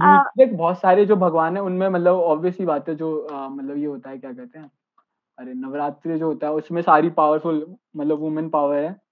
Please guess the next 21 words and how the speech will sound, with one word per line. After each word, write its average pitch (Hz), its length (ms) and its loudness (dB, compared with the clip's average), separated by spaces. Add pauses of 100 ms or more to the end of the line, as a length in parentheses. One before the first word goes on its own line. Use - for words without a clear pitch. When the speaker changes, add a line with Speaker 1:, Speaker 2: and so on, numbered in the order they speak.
(280)
Speaker 2:
है 165 60 -4
ना? 190 100 -6 (340)
पर 233 160 6
Speaker 1:
हाँ। 233 260 -6
Speaker 2:
ये 220 180 0
ज्यादा 226 340 6
स्टो-, 240 300 -4
ये 190 160 2
जो 214 120 2
story 180 340 0
है, 170 120 2
रामायण 170 380 2
हो 160 80 -4
गई, 165 120 -2
महाभारत 170 540 0
हो 165 60 -6
गई, 175 120 -2
ये 208 120 -2
कितनी 226 380 -2
amplified 185 600 -4
है, 120 80 -14